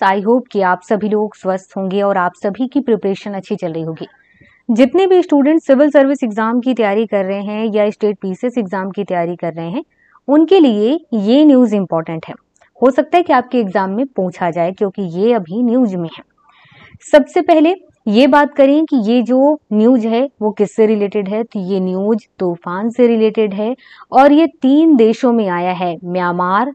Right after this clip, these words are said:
लाओस और वियतनाम। ये तीन देश प्रभावित हैं और इस तूफान की वजह से ये तीनों ही देश में बाढ़ जैसी स्थिति आ चुकी है। इसी के वजह से इंडिया ने ऑपरेशन सद्भाव चलाया हुआ है।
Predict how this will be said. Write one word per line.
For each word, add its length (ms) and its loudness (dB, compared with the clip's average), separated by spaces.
लाओस 680 0
और 240 -2
वियतनाम। 500 -6
ये 80 4
तीन 380 4
देश 300 2
प्रभावित 580 0
हैं 240 -2
और 380 2
इस 260 2
तूफान 480 2
की 140 2
वजह 280 0
से 340 -4
ये 140 -4
तीनों 420 -2
ही 100 0
देश 320 -4
में 260 -4
बाढ़ 340 2
जैसी 400 -2
स्थिति 380 -8
आ 160 -2
चुकी 280 -12
है। 100 -20
इसी 280 4
के 140 4
वजह 320 4
से 360 0
इंडिया 380 4
ने 260 -2
ऑपरेशन 600 -2
सद्भाव 760 -2
चलाया 580 -4
हुआ 140 -8
है। 80 -20